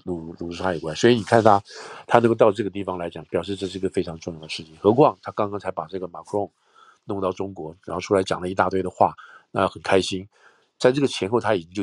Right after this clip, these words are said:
经营了，经营这一段工作。什么工作？就是要帮习近平去建立能够在这个俄乌战争之间扮演和平使者的这个角色，他去帮他经营，而且挑了一个欧洲最软的一个，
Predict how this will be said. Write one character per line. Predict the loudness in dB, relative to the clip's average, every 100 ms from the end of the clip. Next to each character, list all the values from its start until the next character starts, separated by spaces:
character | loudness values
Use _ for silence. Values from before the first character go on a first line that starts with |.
| -8
经 | -4 -2 -2
营 | -8
了， | -10 -12 _ _
经 | -8 -4 -4
营 | -6 -8
这 | 0 0
一 | 4
段 | 2 2
工 | -4 -4
作。 | -4 -4
什 | -6
么 | -6
工 | -2 4
作？ | 2 2 -16 -20 2
就 | 4 4
是 | 0 0
要 | 0
帮 | -2 -2
习 | -6
近 | -8 -10
平 | -10 -14 -16 _ _ -14
去 | -10 -2
建 | 2 2 2
立 | -6 -6 _ -20 _ _ _
能 | -8 2
够 | 4
在 | 6 4 2
这 | -4
个 | -4 -6 _
俄 | 4
乌 | 4 4
战 | 2
争 | 2
之 | -6 -4
间 | -6 2
扮 | 2 2
演 | -4
和 | -8
平 | -8 -6
使 | -4 -6
者 | -8 -12
的 |
这 | -14
个 | -14
角 | -10 -10
色， | -10 -12
他 | -12
去 | -10
帮 | -10 -10
他 | -10
经 | -10 -12
营， | _ _ -20 -14 0
而 | 4
且 | 4
挑 | 6 6 6
了 |
一 | 4 2
个 | 0
欧 | 2 2
洲 | 2 2
最 | 2 2
软 | 0 -6
的 | -8
一 |
个， | -8